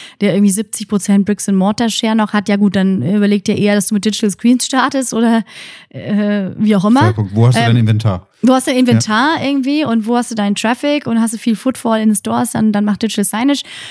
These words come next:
Speaker 1: Äh, wenn du ein großes E-Commerce-Geschäft hast, fang mit On-Site an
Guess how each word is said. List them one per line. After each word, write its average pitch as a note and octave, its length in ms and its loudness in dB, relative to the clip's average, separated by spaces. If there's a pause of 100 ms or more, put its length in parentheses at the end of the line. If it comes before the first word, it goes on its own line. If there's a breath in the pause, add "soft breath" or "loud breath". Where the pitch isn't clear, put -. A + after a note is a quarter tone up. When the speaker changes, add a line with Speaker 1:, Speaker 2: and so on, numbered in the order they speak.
(120 loud breath)
Speaker 1:
Äh, G#3 280 0
wenn G#3 180 0
du G#3+ 80 0
ein G#3 40 -2
großes A3 300 -6
E-Commerce-Geschäft G#3+ 680 -4
hast, A3 120 -4
fang G#3 180 -2
mit G3 140 -2
On-Site A#3+ 420 -2
an A#3+ 220 0